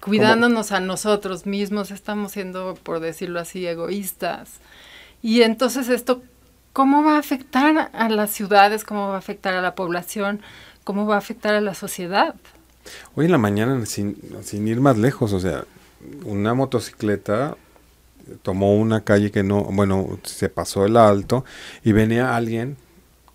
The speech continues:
Speaker 1: cruzando la calle con el celular.
Speaker 2: Ujú.
Speaker 1: Afortunadamente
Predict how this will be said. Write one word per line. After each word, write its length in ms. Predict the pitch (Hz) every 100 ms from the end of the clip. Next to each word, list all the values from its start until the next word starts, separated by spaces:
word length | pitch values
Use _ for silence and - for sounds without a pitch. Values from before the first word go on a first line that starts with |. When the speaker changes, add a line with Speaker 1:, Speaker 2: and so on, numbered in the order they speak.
| _
Speaker 1:
cruzando 480 | 110 95 117 101 107
la 100 | 120
calle 460 | - 120 98 123 - _ _ _ -
con 160 | 95
el 80 | 90
celular. 400 | - 90 107 135 _ _ -
Speaker 2:
Ujú. 120 | 196 -
Speaker 1:
Afortunadamente 1700 | 107 - 123 113 - - 110 107 139 151 131 117 113 127 156 -